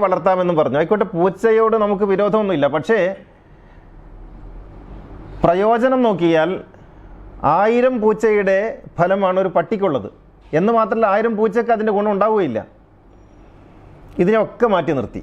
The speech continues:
എന്നാൽ എന്താണ് ഇസ്ലാം ഇതേ സംബന്ധിച്ച് പറയുന്നത്?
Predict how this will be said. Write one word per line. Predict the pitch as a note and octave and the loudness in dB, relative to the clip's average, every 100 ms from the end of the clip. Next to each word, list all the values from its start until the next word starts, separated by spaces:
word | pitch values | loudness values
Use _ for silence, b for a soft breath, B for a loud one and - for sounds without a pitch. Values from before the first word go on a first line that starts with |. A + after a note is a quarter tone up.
| - - - - - - - - - - - - - | -14 -20 -20 -20 -20 -20 -20 -20 -20 -20 -20 -12 -2
എന്നാൽ | F#3+ A#3 A3 | 2 2 2
എന്താണ് | A3+ C4 A#3+ | 2 2 2
ഇസ്ലാം | - B3 C4 A#3 | 0 2 2 2
ഇതേ | A3 | 2
സംബന്ധിച്ച് | G#3 F#3+ F3 D#3+ | 0 0 0 0
പറയുന്നത്? | D#3+ D3 C#3 B2+ G#2 | 0 2 0 -2 -4